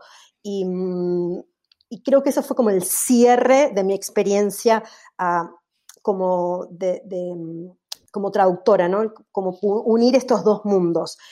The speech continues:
Mi experiencia en Argentina estudiando traducción, ah, pública y, y después esta parte de, mm,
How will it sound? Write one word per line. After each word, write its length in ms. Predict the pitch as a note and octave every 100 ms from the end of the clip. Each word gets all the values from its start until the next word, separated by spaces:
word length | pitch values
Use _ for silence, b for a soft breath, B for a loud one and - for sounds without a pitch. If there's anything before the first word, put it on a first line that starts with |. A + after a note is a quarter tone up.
| B -
Mi 140 | G#3
experiencia 480 | G3+ - G3+ A3 A3+
en 80 | G#3+
Argentina 460 | G#3+ G#3+ C#4+ C#4
estudiando 420 | B3+ G#3 G3 G3+
traducción, 600 | F#3+ F#3+ F#3 - G3+ G3+ -
ah, 280 | F#3+ F#3 F3+
pública 560 | C#4 C#4 D4 C#4 D#4+ D#4+ B B -
y, 320 | A3+ A#3 -
y 120 | G3
después 580 | F#3 - - G#3 G3 -
esta 380 | F#3+ E3 G3+ F#3
parte 400 | F#3+ F3+ F3+ G3
de, 220 | F3+ F3+
mm, 300 | E3+ E3+ E3